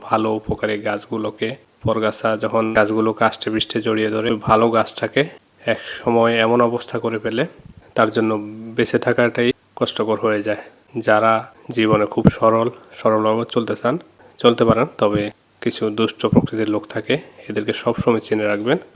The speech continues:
শুরুতেই কাউকে একেবারে বিশ্বাস করে ফেলবেন না। প্রথমে মানুষ চিনুন, আচার আচরণ, লেনদেন, কে কেমন, সব কিছু বুঝে শুনে তারপরে মানুষের সাথে আপনি বন্ধুত্ব করতে যাবেন।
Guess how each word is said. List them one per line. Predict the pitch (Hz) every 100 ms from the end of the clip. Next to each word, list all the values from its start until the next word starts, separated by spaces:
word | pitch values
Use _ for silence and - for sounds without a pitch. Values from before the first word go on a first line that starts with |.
| -
শুরুতেই | - 120 117 117 123
কাউকে | 120 113 110 117
একেবারে | 110 117 110
বিশ্বাস | 110 - 113
করে | - 110
ফেলবেন | 110 104 104
না। | 104 - -
প্রথমে | - 113 113
মানুষ | 113 110 107 -
চিনুন, | 107 113 113 - - _
আচার | 117 - 107
আচরণ, | 104 - 107 104 104 - - - -
লেনদেন, | 113 107 107 104 107 107 110 - _ -
কে | 113 107
কেমন, | - 107 107 104 - - _ _ _ _ -
সব | - -
কিছু | - 113
বুঝে | 107 107 117
শুনে | - 117 135 - _ _ _ _ _ _ _ _ _ _ _ _ -
তারপরে | - 107 - 107 107
মানুষের | 113 110 107 -
সাথে | - - 110
আপনি | 104 107
বন্ধুত্ব | 107 104 - 104
করতে | - - 104
যাবেন। | 104 104